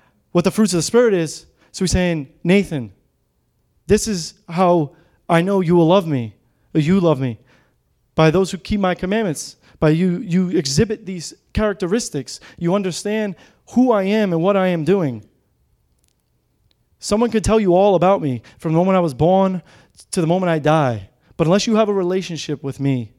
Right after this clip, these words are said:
you will not truly know who I am and what I stand for. Philippians, "Finally, brothers, whatever is true, whatever is honorable, whatever is just, whatever is pure,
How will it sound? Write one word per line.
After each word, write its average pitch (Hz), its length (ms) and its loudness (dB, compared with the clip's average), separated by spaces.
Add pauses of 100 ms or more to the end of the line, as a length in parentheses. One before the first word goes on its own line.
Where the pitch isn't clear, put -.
(580)
you 151 120 -2
will 165 100 0
not 160 180 0
truly 190 400 0
know 156 320 0
who 156 220 -4
I 139 120 -4
am 135 300 -8
and 123 80 -8
what 135 160 -2
I 131 80 -6
stand 127 320 -10
for. 107 220 -16 (2750)
Philippians, 151 640 -2 (220)
"Finally, 175 360 2
brothers, 139 540 -2 (100)
whatever 175 300 2
is 175 140 -2
true, 151 500 -2 (180)
whatever 151 280 0
is 143 100 -2
honorable, 139 540 -2 (360)
whatever 156 280 2
is 139 120 -2
just, 139 440 -2
whatever 143 260 0
is 139 80 -6
pure, 170 440 0